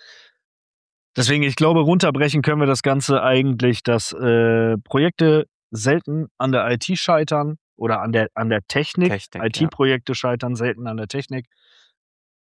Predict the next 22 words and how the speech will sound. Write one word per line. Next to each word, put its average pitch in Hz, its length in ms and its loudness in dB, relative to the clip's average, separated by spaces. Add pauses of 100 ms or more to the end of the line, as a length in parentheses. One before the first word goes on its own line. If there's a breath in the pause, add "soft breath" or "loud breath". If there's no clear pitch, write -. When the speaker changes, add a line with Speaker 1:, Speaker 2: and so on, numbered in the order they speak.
(140)
Speaker 1:
Eigentlich 123 600 -2 (280)
eher 131 440 2
immer 131 480 0 (200)
an 110 380 -2 (240)
Menschen, 110 440 -6
Prozessen, 107 600 -8 (840)
Kommunikation, 117 1120 -2 (440 soft breath)
also 101 160 -10
alles, 110 300 -6
was 113 180 -6
wirklich 113 400 -6 (320 soft breath)
zwischen 131 520 -2
den 113 220 -2
Parteien 113 600 -6
passiert 113 560 -6 (420)
oder 101 260 -8
was 104 140 -6
auch 101 120 -8
die - 100 -14
Planung 98 480 -8
angeht, 87 400 -12
ne? 98 120 -12